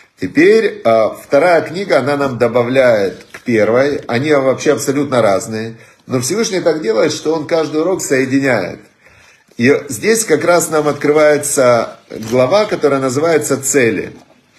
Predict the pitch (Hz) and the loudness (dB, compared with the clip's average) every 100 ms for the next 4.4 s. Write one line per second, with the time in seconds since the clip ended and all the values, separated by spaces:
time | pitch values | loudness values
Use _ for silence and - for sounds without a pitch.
0 | _ _ _ 127 120 - - 147 180 240 | _ _ _ 0 0 -2 -2 0 2 0
1 | 190 165 190 185 151 196 226 226 226 139 | 0 2 2 2 -2 -2 -2 0 0 0
2 | 165 170 151 147 135 - - 131 143 143 | -2 -4 0 2 2 -2 -6 0 0 0
3 | - - - - 208 233 - - - 135 | -2 -6 -2 0 0 0 -8 -14 -4 2
4 | 139 135 - | 2 2 -6